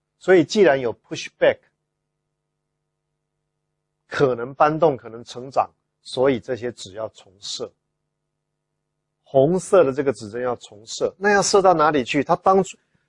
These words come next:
在目前它可能指到第，第三百五十七个，呃，第八百个。现在要把它指到哪里去？不知道啊，已经搬走了。所以就只好，只好把它指到头，front。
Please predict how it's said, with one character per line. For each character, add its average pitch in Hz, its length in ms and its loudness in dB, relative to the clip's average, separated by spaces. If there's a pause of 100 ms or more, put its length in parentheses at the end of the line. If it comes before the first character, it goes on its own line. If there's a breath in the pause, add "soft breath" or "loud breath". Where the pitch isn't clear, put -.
(100)
在 202 140 2
目 226 260 6
前 120 260 -2
它 165 140 0
可 147 120 0
能 139 120 0
指 120 180 -2
到 147 200 6
第， 139 420 4
第 139 200 -4
三 139 200 0
百 135 100 6
五 107 80 2
十 110 80 -12
七 127 240 -8
个， 110 160 -4 (440)
呃， 98 180 -14 (160)
第 117 80 -10
八 120 180 2
百 104 180 2
个。 - 160 -18 (880)
现 226 140 4
在 220 100 6
要 190 80 4
把 131 100 2
它 151 180 2 (340)
指 - 120 -12
到 143 100 2
哪 127 140 -2
里 107 80 -12
去？ 98 260 -14 (300)
不 196 80 -6
知 202 140 2
道 190 240 6
啊， 160 260 2
已 123 60 -8
经 165 140 -6
搬 170 220 0
走 95 200 -8
了。 101 180 -20 (1900)
所 135 220 0
以 120 280 -2
就 117 440 0
只 139 220 0
好， 113 560 4
只 139 340 0
好 98 460 -2
把 107 80 -2
它 127 160 0
指 101 180 -12
到 113 240 -4
头， 90 300 -20 (460)
front。 98 200 -6